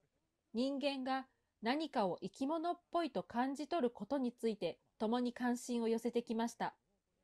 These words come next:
この作品は、偶然手に入ったアマゾンの蝶の羽を素材として、鏡の中にだけ現れる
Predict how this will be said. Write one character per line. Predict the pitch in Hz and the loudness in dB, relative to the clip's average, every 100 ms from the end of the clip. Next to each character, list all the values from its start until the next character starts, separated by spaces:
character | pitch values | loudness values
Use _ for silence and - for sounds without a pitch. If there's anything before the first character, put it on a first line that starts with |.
| _ _ _ _ _ _ _ _ _ | _ _ _ _ _ _ _ _ _
こ | 240 | 0
の | 254 | 0
作 | 277 269 277 | -2 -2 -4
品 | 277 269 | -2 0
は、 | 254 254 - _ _ _ - | 2 2 -2 _ _ _ 0
偶 | 262 302 | 2 4
然 | 359 339 | 0 2
手 | 381 | 0
に | 330 240 | 0 0
入 | 247 | -2
っ | 240 - | -2 0
た | 175 - _ _ - | -2 -2 _ _ 0
ア | 277 | 4
マ | 370 | 4
ゾ | 311 247 | 4 -2
ン | 202 | -2
の | |
蝶 | 180 294 302 | -2 0 2
の | 214 | 0
羽 | - 190 220 | -4 -4 -2
を | 233 | -2
素 | - | -2
材 | 226 240 | 0 0
と | 233 233 | 0 -4
し | - | -2
て、 | 226 214 - _ _ _ _ - | -2 -2 -6 _ _ _ _ -4
鏡 | 226 269 269 | 2 2 2
の | 277 | -2
中 | 277 285 | -2 -2
に | 226 196 | -2 0
だ | 208 | -4
け | - | -4
現 | 208 196 202 202 | -4 0 0 2
れ | 202 | 0
る | 180 165 | -2 -6